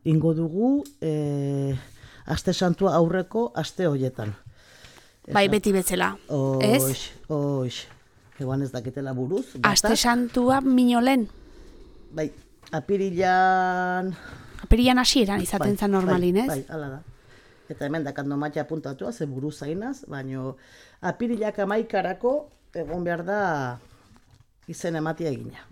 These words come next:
Speaker 1: Baina
Speaker 2: Bale.
Speaker 1: esango dizkizu datak. A ber.
Speaker 2: Bueno, ba, igual zentratuko ea lehenbiziko aurre inskripzio horretan,
Speaker 1: Bai, hoxe.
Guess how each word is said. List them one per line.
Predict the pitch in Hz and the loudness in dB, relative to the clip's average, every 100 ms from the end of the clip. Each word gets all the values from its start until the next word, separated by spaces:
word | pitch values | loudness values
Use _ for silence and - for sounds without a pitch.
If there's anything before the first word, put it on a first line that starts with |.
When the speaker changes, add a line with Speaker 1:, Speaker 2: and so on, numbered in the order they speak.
| - - | -20 -8
Speaker 1:
Baina | 196 | -2
Speaker 2:
Bale. | 185 - - - | 0 -2 -8 -18
Speaker 1:
esango | - - 156 | -14 -12 -10
dizkizu | 123 - 120 - | -12 -12 -16 -16
datak. | - - - - - | -18 -20 -20 -20 -20
A | 156 - | -14 -12
ber. | 214 214 220 220 220 233 - - - _ _ - | -10 -10 -10 -10 -10 -12 -16 -20 -20 _ _ 4
Speaker 2:
Bueno, | 196 180 | 4 6
ba, | 196 | 4
igual | 214 226 226 | 8 8 8
zentratuko | 233 233 233 240 240 240 | 6 8 8 8 10 10
ea | 226 | 8
lehenbiziko | 214 220 214 233 226 | 8 6 4 6 10
aurre | 226 233 | 10 10
inskripzio | 240 - 247 - 240 233 | 6 6 2 4 6 6
horretan, | 226 233 247 269 302 | 6 4 6 6 4
Speaker 1:
Bai, | - - | -2 -8
hoxe. | 151 | -2